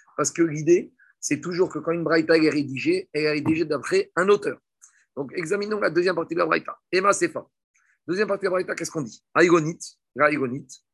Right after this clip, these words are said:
elle n'a Knas. Elle n'a pas droit au Knas ni au Pitouille. À nouveau, je ne parle pas ici de la séduction. La séduction, on va avoir un chapitre, le prochain chapitre. Donc, chaque chose en son temps. Pour l'instant, on est dans le Knas du viol.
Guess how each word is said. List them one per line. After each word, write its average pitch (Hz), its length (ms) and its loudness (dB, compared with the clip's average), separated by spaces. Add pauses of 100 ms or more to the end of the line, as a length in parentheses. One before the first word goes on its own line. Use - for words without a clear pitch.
(260)
elle 139 160 -4
n'a 143 220 0
Knas. - 480 -2 (420)
Elle 160 200 4
n'a 160 240 0
pas 185 400 -2 (220)
droit 151 380 -2
au 160 100 -4
Knas 165 500 -8
ni 180 140 -2
au 214 80 0
Pitouille. 208 380 -2 (520)
À 185 80 2
nouveau, 190 460 2
je 143 160 -2
ne 170 40 0
parle 190 200 -2
pas 208 120 0
ici 190 300 -6
de 160 60 -8
la 170 80 -2
séduction. 160 460 -4
La 170 80 -6
séduction, 160 360 -6
on - 20 0
va 170 60 2
avoir 165 340 2
un 165 40 0
chapitre, 104 540 -8 (280)
le 156 100 2
prochain 175 380 -2
chapitre. 147 460 -4
Donc, 151 240 -6 (340)
chaque - 240 -2
chose 196 400 2
en 160 80 -4
son 170 180 -2
temps. 127 160 -4
Pour - 180 -4
l'instant, 175 280 0
on 180 100 -4
est 170 80 -2
dans 175 140 0
le 160 80 2
Knas - 420 -10 (260)
du 170 380 -6
viol. 143 320 0